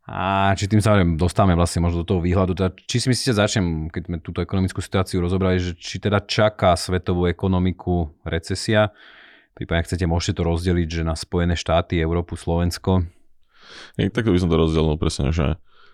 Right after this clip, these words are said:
Speaker 2: asi aj globálne, keď sa na to pozrieme, že tak nejaká malá recesia by nás asi neprekvapila.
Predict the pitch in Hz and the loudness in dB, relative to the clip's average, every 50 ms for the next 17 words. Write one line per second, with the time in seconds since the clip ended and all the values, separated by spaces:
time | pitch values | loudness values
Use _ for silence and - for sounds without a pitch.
0 | - - _ - - - 170 - - _ _ _ 311 - - _ _ _ _ _ | -20 -20 _ -20 -20 -20 -20 -20 -20 _ _ _ -20 -20 -20 _ _ _ _ _
1 | _ _ _ _ - _ _ - - 58 57 - - - 85 80 76 - 85 76 | _ _ _ _ -20 _ _ -6 -4 -2 -2 0 2 2 2 2 2 4 2 2
2 | 76 80 80 78 76 76 - - - - 76 78 78 - 76 80 80 76 78 78 | 4 4 4 2 2 0 -2 -4 -4 -2 -2 -2 0 2 2 2 4 4 2 2
3 | 78 - - 87 82 - - - 78 78 80 71 76 - - 87 76 76 78 76 | 0 -2 -2 -2 -2 -2 -2 -4 -2 0 2 0 0 0 0 0 2 2 4 4
4 | 73 73 80 85 - 78 - - 78 71 67 73 71 73 78 80 80 - - 64 | 4 4 2 0 -2 -4 0 0 0 2 2 2 0 0 0 -2 -2 -2 -2 -2
5 | - - 73 76 - 82 - - 98 101 101 104 | 0 0 -2 0 0 -2 0 2 2 2 2 0